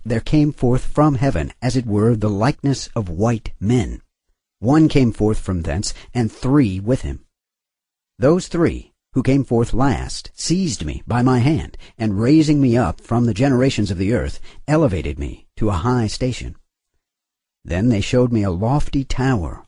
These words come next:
on the earth, while every hill became diminished.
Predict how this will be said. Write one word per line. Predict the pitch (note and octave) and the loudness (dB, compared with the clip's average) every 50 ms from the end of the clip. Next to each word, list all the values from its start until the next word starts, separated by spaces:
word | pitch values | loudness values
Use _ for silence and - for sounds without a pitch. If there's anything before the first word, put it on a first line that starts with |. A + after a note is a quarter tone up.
| _ - | _ -10
on | F2 D#2 | -8 -6
the | C#2+ D2 C#2 | -6 -4 -4
earth, | C2 A#1+ - - - - _ _ _ _ _ | -6 -6 -8 -12 -16 -18 _ _ _ _ _
while | - G2+ A#3 C4 | -6 -2 0 0
every | C4+ C4+ D3+ C#3 | 2 2 2 2
hill | A2+ B2 E3 D#3 G2+ E2 E2 G#2+ | 4 4 2 2 2 0 -2 -2
became | A2+ G#2+ D#2 - A2 A2 A2 G#2+ G2 | -4 -4 -2 0 0 0 0 0 -2
diminished. | G2 G2 A2+ C3 A2+ C2+ - - - - - | -2 -2 -2 -2 -2 -4 -8 -12 -16 -16 -18